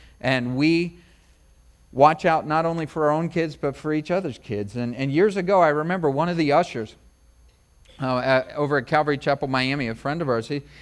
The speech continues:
he was a single guy at the time, no kids, and, and he stopped Stephen there from flo-, throwing a football in a busy parking lot. You know, he was, like, running in between the cars and stuff, and, and, uh,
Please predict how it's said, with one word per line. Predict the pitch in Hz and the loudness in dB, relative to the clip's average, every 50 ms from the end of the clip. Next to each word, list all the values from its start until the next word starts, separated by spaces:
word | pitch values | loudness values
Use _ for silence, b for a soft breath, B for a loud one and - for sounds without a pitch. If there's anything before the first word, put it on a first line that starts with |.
| B B | B B
he | - | -8
was | 339 285 247 | -4 -2 -2
a | 208 | -2
single | - - - 196 185 180 190 170 | -2 -2 -2 -2 0 0 0 2
guy | - 160 160 165 | 6 6 6 6
at | 165 160 | 4 2
the | 151 131 | -4 -6
time, | - 160 151 160 175 190 | -2 0 0 0 0 0
no | 165 147 143 143 | -2 -2 -2 -4
kids, | - - 160 151 151 170 165 - 147 | -2 0 2 4 4 2 2 -2 -6
and, | 139 123 117 b b b b b b b b b - | -8 -8 -8 b b b b b b b b b -4
and | 135 147 147 143 131 117 - - - _ _ _ - | -2 -2 0 -2 -4 -6 -10 -14 -20 _ _ _ -8
he | 156 165 175 | -4 -4 -2
stopped | 165 - - - - 214 240 240 185 - - - - | -2 -4 -6 -4 -2 0 0 0 -2 -2 -4 -10 -20
Stephen | - - - 208 247 254 202 147 139 | -18 -12 -8 -6 -6 -4 -4 -2 -2
there | 139 135 135 135 | 0 0 -2 -2
from | - 143 131 127 | -2 -4 -4 -4
flo-, | - - - 160 160 165 160 - 151 143 135 | -6 -6 -2 0 0 0 -2 -4 -6 -8 -6
throwing | - 170 175 170 175 170 156 | 0 0 2 2 2 0 -2
a | 135 120 | -2 -4
football | - - 196 208 202 - 143 131 127 123 | -2 -2 -2 -2 0 2 2 2 2 2
in | 123 123 120 | 0 -2 -4
a | 117 | -2
busy | 117 143 147 143 147 127 | -2 -2 -2 -2 -4 -6
parking | - - 135 131 - 127 113 | -2 -2 -2 -2 -2 -4 -8
lot. | 101 98 101 104 | -8 -8 -6 -6
You | 127 135 | -4 -2
know, | 139 139 | 0 0
he | 147 151 156 | 2 0 0
was, | 160 151 131 117 127 | 0 -2 -4 -4 -2
like, | 143 139 131 127 | -2 -2 -2 0
running | 127 131 139 143 139 139 139 | 0 2 2 2 0 -2 -4
in | 135 135 143 131 | -4 -4 -4 -4
between | 131 - - 151 143 135 | -4 -6 -4 -4 -4 -4
the | 127 123 | -4 -4
cars | - - 127 123 127 123 120 127 123 - | 0 2 2 4 4 4 2 0 -4 -8
and | 120 113 | -10 -12
stuff, | - - - 120 117 117 120 120 - | -12 -8 -6 -4 -2 -2 -2 -4 -6
and, | 123 117 117 B B B B B B B B | -6 -8 -8 B B B B B B B B
and, | - 143 139 135 139 135 | -4 -2 -2 0 0 0
uh, | 131 127 120 120 | 0 2 2 0